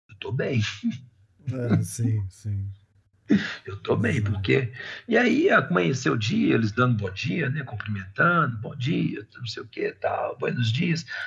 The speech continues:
Speaker 1: Aí vem os enfermeiros, tal. Aí vem os médicos, eles passam, eles explicam a situação,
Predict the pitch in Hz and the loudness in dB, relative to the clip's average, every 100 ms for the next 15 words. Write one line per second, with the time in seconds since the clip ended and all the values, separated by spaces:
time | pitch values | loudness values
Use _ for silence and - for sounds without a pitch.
0 | - 185 180 160 135 135 135 185 139 151 | 2 4 6 6 6 4 4 6 6 6
1 | 180 165 131 104 - - - 160 151 123 | 6 6 4 0 0 4 6 6 0 -8
2 | _ _ - - _ _ - 123 120 120 | _ _ -20 -20 _ _ -6 0 2 4
3 | 117 135 127 147 143 - - 104 - 135 | 2 2 2 4 4 0 -6 -8 2 6
4 | 143 127 - 104 107 110 127 135 127 98 | 8 6 0 -8 -6 -4 2 2 2 -4
5 | - 117 113 - 120 131 127 113 98 | 0 0 0 2 4 6 4 2 -2